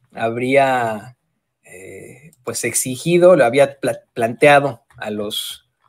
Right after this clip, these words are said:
eh, a los legisladores de Morena que, eh, ¿cómo ponerlo? Que, que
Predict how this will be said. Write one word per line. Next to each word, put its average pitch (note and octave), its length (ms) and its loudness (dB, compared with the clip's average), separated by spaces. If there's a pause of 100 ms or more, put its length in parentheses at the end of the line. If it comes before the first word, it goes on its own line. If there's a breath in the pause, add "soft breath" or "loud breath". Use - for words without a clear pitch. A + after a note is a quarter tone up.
(600)
eh, G2+ 460 -10
a G#2+ 100 -6
los - 640 -10 (120)
legisladores C3+ 760 4
de E3 100 4
Morena F3+ 640 4 (840)
que, A#2+ 640 -2 (360)
eh, G#2+ 540 -8 (800)
¿cómo F#3 260 4
ponerlo? C3+ 500 0
Que, B2 1040 -8
que B2 380 -4